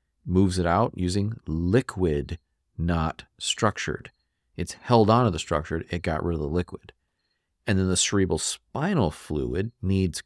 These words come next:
conduction with the structured water, but needs movement with the liquid fluid. Because when you move, you move cerebral fluid from lowest area of your sacrum all the way up into your brain.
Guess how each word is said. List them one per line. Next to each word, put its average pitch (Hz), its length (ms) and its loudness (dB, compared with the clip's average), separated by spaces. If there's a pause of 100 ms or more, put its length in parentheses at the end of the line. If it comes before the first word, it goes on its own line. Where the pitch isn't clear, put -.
conduction 85 800 -2 (500)
with 98 240 2
the 87 280 2 (100)
structured - 480 0
water, 85 480 -4 (400)
but 107 160 0
needs 104 340 2
movement 110 800 4 (500)
with 98 360 2 (280)
the 71 140 -2
liquid 80 800 0 (480)
fluid. - 480 -2 (200)
Because 101 280 0
when 98 160 2
you 90 100 4
move, 92 540 2 (160)
you 107 160 4
move 98 300 6
cerebral 90 440 2
fluid 98 480 0 (240)
from 82 500 -2 (480)
lowest 82 500 0
area 92 320 4
of 107 140 4
your 82 100 0
sacrum 110 580 0
all 80 180 0
the 82 80 2
way 85 100 2
up 85 160 -2
into 85 180 2
your 90 160 4
brain. 90 400 4